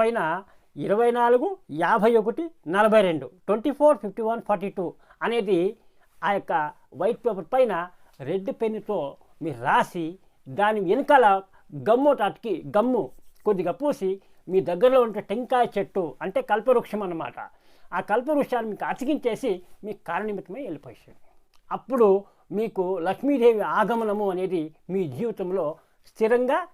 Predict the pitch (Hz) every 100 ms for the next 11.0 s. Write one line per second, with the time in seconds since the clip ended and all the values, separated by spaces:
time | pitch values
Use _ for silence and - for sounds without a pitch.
0 | _ 190 185 - 285 262 233 208 190 -
1 | - - 151 190 185 170 214 170 170 -
2 | - 165 180 202 160 165 151 160 139 143
3 | 113 - 147 151 185 156 135 127 - 170
4 | 123 117 107 104 - 156 190 202 165 185
5 | _ _ - 160 - 196 202 277 247 208
6 | - 147 220 202 214 175 185 196 - -
7 | 170 143 170 220 220 214 175 160 156 185
8 | 156 185 156 165 139 - - 170 190 220
9 | 160 165 135 - _ - 190 214 170 180
10 | 240 240 233 233 254 - _ - 147 196